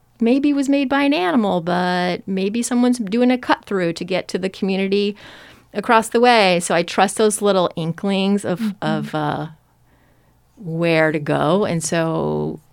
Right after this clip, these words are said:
Speaker 1: um, that usually leads me to a lot of information.
Speaker 2: Mm-hmm.
Speaker 1: And materials also.
Speaker 2: Mm-hmm.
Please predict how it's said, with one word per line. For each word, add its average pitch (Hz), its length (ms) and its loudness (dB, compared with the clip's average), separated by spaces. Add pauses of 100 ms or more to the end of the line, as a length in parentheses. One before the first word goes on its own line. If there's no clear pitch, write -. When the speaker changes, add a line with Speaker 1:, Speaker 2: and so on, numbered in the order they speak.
(120)
Speaker 1:
um, 156 340 -6
that 185 320 2
usually 170 260 -2
leads 160 340 -2
me 156 140 -6
to 151 140 -8
a - 20 -4
lot 95 220 -4
of - 80 -10
information. - 720 -10 (160)
Speaker 2:
Mm-hmm. 208 220 -6
Speaker 1:
And 294 160 6
materials 302 720 4
also. - 560 -2 (340)
Speaker 2:
Mm-hmm. 214 440 -2